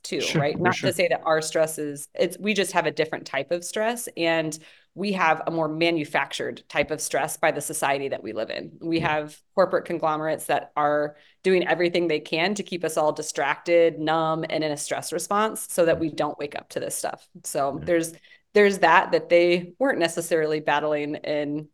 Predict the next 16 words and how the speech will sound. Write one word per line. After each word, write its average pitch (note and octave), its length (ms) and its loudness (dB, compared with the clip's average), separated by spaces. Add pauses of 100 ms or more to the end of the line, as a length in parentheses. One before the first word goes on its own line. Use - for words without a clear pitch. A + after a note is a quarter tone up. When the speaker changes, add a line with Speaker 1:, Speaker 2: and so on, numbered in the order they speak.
Speaker 1:
the D#3+ 100 -4
seventeen D3+ 460 -4
hundreds, D3+ 380 -4
but D#3 160 -4
they D#3 120 0
were D#3+ 360 -4 (560)
literally A#3 380 8
battling D#3 540 2
<laughs> - 40 -6
in A#3 60 0
the A3 80 6
seventeen F3+ 520 0
hundreds. D#3+ 340 -4
Speaker 2:
Yeah. - 40 -8
Speaker 1:
So, D3+ 120 2
like, D3+ 180 2